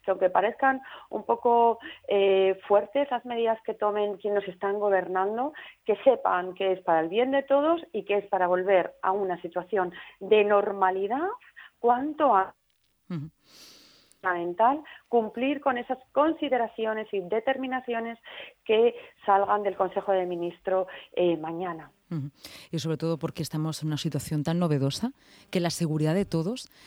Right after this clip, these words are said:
Speaker 2: nos la damos todos, María. Ahora somos
Speaker 1: Sí.
Speaker 2: responsables de la nuestra y de la que tenemos delante, ¿no? Somos piezas necesarias, colaborativas en la salud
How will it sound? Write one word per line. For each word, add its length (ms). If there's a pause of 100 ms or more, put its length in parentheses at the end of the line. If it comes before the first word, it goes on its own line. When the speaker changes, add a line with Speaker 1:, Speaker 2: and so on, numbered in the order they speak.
(120)
Speaker 2:
nos 220
la 120
damos 340
todos, 400
María. 480
Ahora 220
somos 260
Speaker 1:
Sí. 80
Speaker 2:
responsables 500
de 80
la 100
nuestra 340
y 20
de 60
la 140
que 120
tenemos 340
delante, 380
¿no? 120
Somos 320 (320)
piezas 520 (160)
necesarias, 880 (240)
colaborativas 840 (180)
en 160
la 80
salud 320